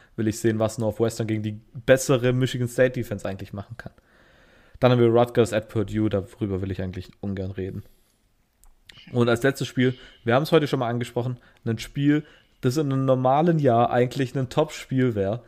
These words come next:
bei dem College Game Day vermutlich vor Ort wäre, aber dieses Jahr haben wir da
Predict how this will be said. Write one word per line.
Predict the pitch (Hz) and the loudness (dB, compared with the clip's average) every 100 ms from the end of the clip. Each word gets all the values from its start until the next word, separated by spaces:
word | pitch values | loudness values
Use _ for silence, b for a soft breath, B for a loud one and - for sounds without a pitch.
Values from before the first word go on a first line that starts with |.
| b | b
bei | - | -4
dem | 110 147 | 0 2
College | - 156 151 | 4 2 2
Game | - 147 | 0 2
Day | 147 | 2
vermutlich | 135 143 147 151 151 | 2 0 0 0 0
vor | 143 | 0
Ort | 127 131 123 | 2 2 0
wäre, | 104 98 110 - b b b _ | 0 0 0 -6 b b b _
aber | - 117 | -4 -2
dieses | 120 143 165 - | 0 0 -2 0
Jahr | 117 104 | 0 2
haben | 113 117 | 0 4
wir | 117 117 110 - _ _ | 4 4 2 -8 _ _
da | 127 120 127 113 113 113 | -12 0 2 4 4 0